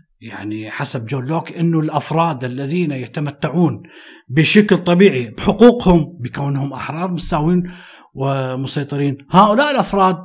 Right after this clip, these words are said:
لا يتنازلون عن أي حق من حقوقهم، لا يتنازلون بها لأي سلطة،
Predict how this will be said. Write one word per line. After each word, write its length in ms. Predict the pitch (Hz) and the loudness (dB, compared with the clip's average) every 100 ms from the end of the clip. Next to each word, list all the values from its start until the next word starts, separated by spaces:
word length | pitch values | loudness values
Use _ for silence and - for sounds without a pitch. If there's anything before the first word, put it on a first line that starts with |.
| 151 | -6
لا 300 | 160 277 262 | -2 0 0
يتنازلون 680 | 185 190 196 185 196 262 214 | -4 -4 -4 -2 2 2 2
عن 260 | - 196 | -2 -4
أي 180 | - 330 | -4 -4
حق 260 | - 294 277 | -2 0 4
من 120 | 262 | 4
حقوقهم، 680 | 208 208 185 175 - 113 - - - _ _ - _ | 4 4 4 4 -4 -8 -10 -18 -20 _ _ -20 _
لا 260 | 135 220 269 | -6 -2 -2
يتنازلون 720 | 240 240 240 226 240 247 240 185 156 151 | -2 -2 -2 -2 -2 0 -2 -4 -8 -4
بها 260 | 220 226 | -2 -2
لأي 280 | 220 233 240 | -4 -4 -4
سلطة، 560 | - 196 165 - 95 | -2 -2 -2 -8 -12